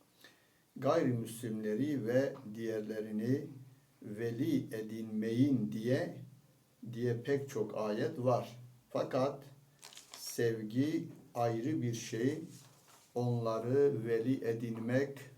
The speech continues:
çok daha farklı bir olay.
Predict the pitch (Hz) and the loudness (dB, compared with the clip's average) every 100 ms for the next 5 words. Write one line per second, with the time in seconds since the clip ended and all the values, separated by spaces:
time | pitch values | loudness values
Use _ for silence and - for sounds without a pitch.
0 | - - 135 127 - 113 113 123 131 - | -20 -4 -2 -2 -2 -4 0 0 0 -4
1 | - - - _ _ _ - 113 113 - | -18 -20 -20 _ _ _ -2 0 0 -6
2 | - 127 113 113 107 - - 110 107 113 | -4 -2 -2 -6 -6 -14 -12 -6 -2 -2